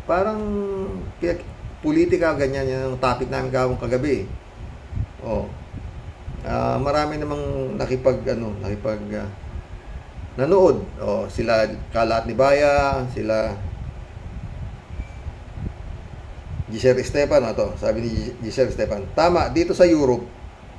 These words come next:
mga gamit sa bahay ay, at furniture made in China. Lahat halos ng gamit dito made in China.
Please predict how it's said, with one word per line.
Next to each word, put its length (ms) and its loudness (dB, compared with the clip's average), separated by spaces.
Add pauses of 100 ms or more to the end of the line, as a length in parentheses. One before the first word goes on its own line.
(260)
mga 160 2
gamit 340 10
sa 140 4
bahay 560 6
ay, 420 2 (600)
at 240 2
furniture 500 8
made 220 0
in 160 -2
China. 480 2 (1300)
Lahat 420 6
halos 460 2
ng 240 -2
gamit 480 4
dito 320 4
made 180 0
in 140 0
China. 480 4